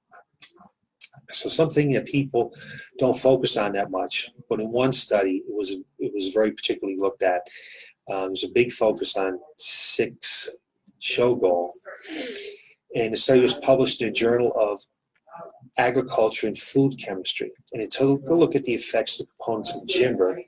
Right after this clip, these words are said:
ginger, and the G, the six G goal, the six Shogol, pardon me.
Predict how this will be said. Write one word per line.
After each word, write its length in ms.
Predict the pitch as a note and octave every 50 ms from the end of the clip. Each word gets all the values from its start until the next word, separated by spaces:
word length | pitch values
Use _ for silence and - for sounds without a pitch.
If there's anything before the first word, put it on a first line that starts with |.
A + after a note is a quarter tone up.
| _ _
ginger, 600 | - - C#3 D3+ D#3 C3+ - F#2+ E2+ F2 G2+ - _ _ - _ _ _ _ _ _ _ _ - - _ _ _ _ _ _ - - - - - - - - - - - - - - - - - - _ _ _ _ _ _ _ _ _
and 160 | A#2+ A#2 A#2
the 120 | A2+ A2 G2+
G, 560 | - - A#2 C3 C#3 D3 D3 C3+ - - - - - - _ _ _ _ _ _ _
the 80 | A2+
six 400 | G#2 - - - D#3 - - - -
G 280 | - - - C#3+ D#3 D3
goal, 460 | - A2+ G#2 F#2 F2 F2 - - _ _ - _ _ _ _ _ - - - - _ _ _ - _ _ C3+ C3+ _ _ C#3 _ _ _ - - - - A#3 - - _ _ _ _ - _ _ -
the 80 | -
six 580 | - - - - D3 D3 C#3 - - - - - -
Shogol, 680 | - - - - C3 B2+ A#2+ - G2+ F#2 F2+ F2+ - -
pardon 420 | - - A#2 A#2 A#2 A2+ G2+ F#2
me. 60 | F2+